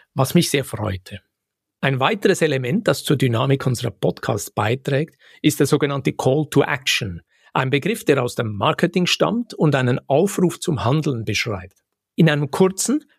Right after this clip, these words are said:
beim Ende der Episode ausgespielten Sprechtext, den meine Techniker immer am Schluss einfügen, ermutige ich die Zuhörer durch ein positives Feedback in Form eines Daumen hoch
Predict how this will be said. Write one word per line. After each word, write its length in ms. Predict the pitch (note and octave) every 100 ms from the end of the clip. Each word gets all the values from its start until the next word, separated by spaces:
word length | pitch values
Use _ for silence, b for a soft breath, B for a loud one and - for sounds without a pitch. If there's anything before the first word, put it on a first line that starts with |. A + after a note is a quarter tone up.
| _
beim 180 | A#2 G2+
Ende 300 | - G#3+ G#3
der 140 | D3+
Episode 580 | C3+ C3+ F3 F#3 G#3+ D#3
ausgespielten 680 | C3+ C#3+ - - C#3 - D3+
Sprechtext, 840 | - A#2+ B2 - - A3 - -
den 140 | C3+ A#2+
meine 240 | A2+ A2
Techniker 560 | - E3+ - G3 E3 -
immer 180 | A#3
am 140 | A3 C3
Schluss 340 | - G3 -
einfügen, 800 | - B2 E3 F#3+ F3+ F3 G#3+ A3+ b b b b
ermutige 540 | D3 B2+ D#3+ G#3+ G3+ F#3
ich 120 | -
die 140 | D3+
Zuhörer 460 | - E3+ C#3 D#3+ D#3
durch 260 | - C#2+
ein 180 | C3+ G2+
positives 680 | - A3 F#3+ D#3+ D3 - C3+
Feedback 640 | - - F#3+ - F#3+ G3+ D#3+
in 80 |
Form 280 | C#3 D3+ D#3+
eines 340 | C3 A2 - -
Daumen 340 | G2+ G3 F3
hoch 380 | A2+ D#3+ A#3